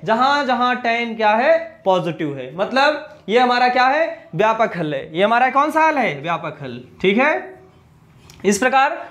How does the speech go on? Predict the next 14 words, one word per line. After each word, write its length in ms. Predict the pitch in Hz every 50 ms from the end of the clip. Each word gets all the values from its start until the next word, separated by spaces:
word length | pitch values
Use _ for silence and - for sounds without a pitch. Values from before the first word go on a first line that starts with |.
| - -
ये 140 | 190 220 247
रहा 160 | 247 240 247
आपका 240 | 254 254 247 254 254
क्या, 200 | 247 269 285 262 208 - - - - -
क्वेश्चन 300 | 202 208 208 233 233 220
नंबर 240 | 214 214 226 247 202
एक। 260 | 156 135 123 - - - - - - -
बढ़ते 260 | 175 202 214 - 262
हैं 300 | 269 269 269 277 285 311 311 - - -
प्रश्न 220 | 233 254 247 285
संख्या 240 | 285 277 262 269 262 240
दो 180 | 196 240 240 226
की 160 | - 196 160
ओर। 160 | 139 127 110